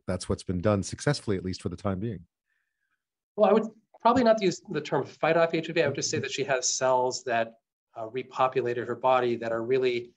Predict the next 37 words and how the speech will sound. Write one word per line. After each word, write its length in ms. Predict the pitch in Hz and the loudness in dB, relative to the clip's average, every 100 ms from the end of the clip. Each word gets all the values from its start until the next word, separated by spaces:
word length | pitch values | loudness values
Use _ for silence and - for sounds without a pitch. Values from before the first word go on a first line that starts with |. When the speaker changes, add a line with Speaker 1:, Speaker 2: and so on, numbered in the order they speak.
| _ _ | _ _
Speaker 2:
essentially 640 | - 160 113 135 123 123 - _ | -2 -2 -2 -4 -2 -4 -10 _
immune 480 | 139 123 127 120 120 | -12 -4 0 0 0
or 120 | 113 | -2
resistant 600 | 110 104 135 123 - 113 | -4 -2 0 0 -2 -6
to 80 | 123 | -6
being 180 | 113 104 | -6 -6
infected 680 | 101 104 117 - _ 90 - _ | -8 -6 -6 -6 _ -14 -14 _
with 140 | 98 92 | -18 -16
H 240 | 87 - | -16 -12
I 120 | 92 | -14
V. 240 | 87 90 _ _ | -14 -20 _ _
So 120 | - 107 | -10 -6
Speaker 1:
Right. 80 | |
Speaker 2:
H 140 | 107 113 | -4 -4
I 40 | |
V 100 | 110 | -6
really 160 | 107 104 | -8 -10
had 80 | 101 - | -16 -14
nowhere 280 | 104 104 | -10 -8
to 80 | 98 | -8
go. 560 | 98 127 117 98 95 - _ _ _ | -4 -2 0 0 -2 -4 _ _ _
Uh, 120 | 104 | -10
there 120 | 98 107 | -8 -8
weren't 200 | 113 110 | -6 -6
any 160 | 104 | -6
cells 420 | 95 113 101 98 101 | -4 -2 -2 -4 -6
that 100 | 101 | -12
it 60 | |
was 140 | 95 95 | -12 -16
able 200 | 95 92 | -16 -18
to, 120 | - | -20
the 80 | - 92 _ _ - | -20 -20 _ _ -12
virus 300 | 95 95 98 | -10 -8 -10
is 100 | 92 | -14
able 160 | 90 | -16
to 100 | - - | -20 -20
infect. 520 | 92 - - _ | -20 -20 -20 _